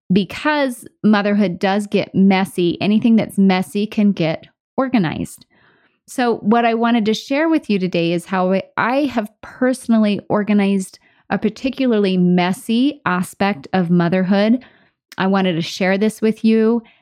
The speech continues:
see if it helps you in your motherhood journey to kind of bring some focus in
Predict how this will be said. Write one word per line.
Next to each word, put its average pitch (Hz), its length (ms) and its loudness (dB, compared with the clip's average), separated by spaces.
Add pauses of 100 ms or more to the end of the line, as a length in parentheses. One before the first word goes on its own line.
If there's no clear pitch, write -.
(120)
see - 260 -4
if 185 120 -4
it 170 100 -2
helps 208 400 -2
you 208 240 0
in 185 140 2
your 185 260 2
motherhood 202 480 0
journey 185 360 -2
to - 100 -14
kind 180 220 0
of 170 100 -6
bring 185 260 2
some 180 240 -2
focus 170 460 -4
in 190 360 2